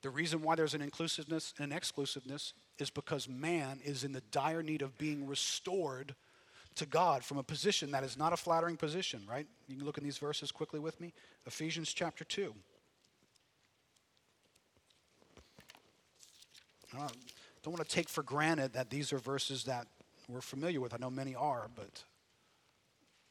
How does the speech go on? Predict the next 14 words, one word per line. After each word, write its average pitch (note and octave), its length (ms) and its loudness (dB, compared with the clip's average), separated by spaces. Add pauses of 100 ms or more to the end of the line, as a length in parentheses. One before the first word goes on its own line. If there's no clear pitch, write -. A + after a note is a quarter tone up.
(720)
these A2+ 160 -12
might B2 140 -6
not A2+ 120 -4
be C3 100 -2
popular C3 640 -2 (200)
verses A#2+ 680 -2 (180)
in G#2+ 120 -10
some A2+ 260 -4
circles. G2+ 680 -8 (420)
Ephesians C#3+ 520 -2
chapter - 360 -2
two, C#3 420 -2 (1400)
describing F3 800 4 (1600)
people A#2 480 -2